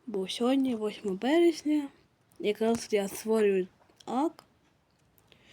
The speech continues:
О, щас буду роботом мучить. Давай. Раз, два, с-, тріс. Тріс. Кажу,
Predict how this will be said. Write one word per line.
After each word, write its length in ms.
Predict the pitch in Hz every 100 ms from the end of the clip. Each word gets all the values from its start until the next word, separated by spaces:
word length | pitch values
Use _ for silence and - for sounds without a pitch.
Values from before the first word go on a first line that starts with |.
| - _ _ _ -
О, 320 | 208 214 202
щас 240 | 196 - -
буду 240 | 202 202
роботом 400 | 196 185 180 180
мучить. 840 | 175 180 185 - - 156 156 - -
Давай. 360 | 185 180 165 - _ -
Раз, 680 | 202 196 226 277 294 - - - _ _ _ _ - _
два, 400 | 220 208 196 214
с-, 400 | 247 98 - - - - _ _ _ _ _ _
тріс. 560 | - 180 175 - - - - - _ _ _ -
Тріс. 520 | 233 277 254 233 - - - - - - -
Кажу, 300 | 233 226 247